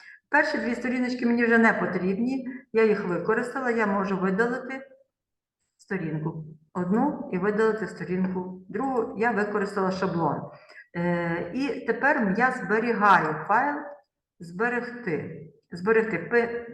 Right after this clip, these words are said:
е, тут навпроти команди пише «Зміни збережено». Тобто це означає, що даний, м,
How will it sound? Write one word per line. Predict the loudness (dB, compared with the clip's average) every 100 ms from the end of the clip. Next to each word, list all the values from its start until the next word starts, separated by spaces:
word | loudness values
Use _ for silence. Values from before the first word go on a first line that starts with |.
| -4
е, | -4 -4 -4
тут | -6 -2
навпроти | -2 2 2 4 2
команди | 2 2 2 0
пише | -4 -4
«Зміни | 0 2 2 2 0
збережено». | -2 -2 0 0 -2 -6 -8 -8
Тобто | -8 -6
це | -2 -2
означає, | 0 0 2 4 6 4
що | -2 -6 -6 -8 -20 -12
даний, | 2 6 6 6 0
м, | -4 -8 -8